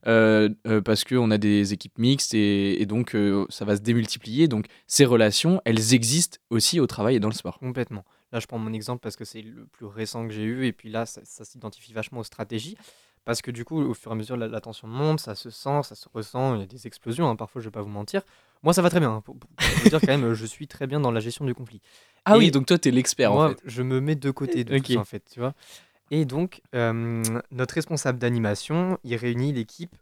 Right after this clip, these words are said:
Speaker 2: quinze minutes avant de, de commencer notre après-midi. Donc,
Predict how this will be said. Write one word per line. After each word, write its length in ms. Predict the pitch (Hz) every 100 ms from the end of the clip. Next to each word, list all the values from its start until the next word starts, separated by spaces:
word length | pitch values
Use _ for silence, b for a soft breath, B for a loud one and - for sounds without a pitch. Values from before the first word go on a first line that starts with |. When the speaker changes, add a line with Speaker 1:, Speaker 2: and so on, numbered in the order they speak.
| _
Speaker 2:
quinze 240 | - 147
minutes 360 | 127 127 160 175 -
avant 220 | 120 151
de, 160 | 123 117
de 140 | 117
commencer 380 | 113 120 123 160
notre 220 | 127 -
après-midi. 500 | 123 - 127 104 98
Donc, 120 | 98